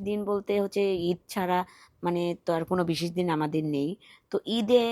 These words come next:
এত এত মেহমান আসতো, আম্মু সবসময় পোলাও রান্না করতো।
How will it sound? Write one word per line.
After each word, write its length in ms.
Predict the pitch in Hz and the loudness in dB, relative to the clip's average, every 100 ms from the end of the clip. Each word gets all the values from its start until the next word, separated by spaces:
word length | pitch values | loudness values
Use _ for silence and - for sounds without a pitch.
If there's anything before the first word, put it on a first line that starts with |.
| - | -4
এত 260 | 160 - - | -8 -8 -2
এত 180 | 247 - | -2 -2
মেহমান 400 | 240 208 214 226 | -4 -2 0 0
আসতো, 300 | 208 190 - 190 | -2 -4 -4 -4
আম্মু 220 | 185 196 | -2 -6
সবসময় 340 | 190 208 220 208 | -8 -6 -4 -4
পোলাও 340 | - 202 208 | -2 0 2
রান্না 280 | 196 180 180 | 2 0 -2
করতো। 300 | 180 175 180 | -6 -6 -6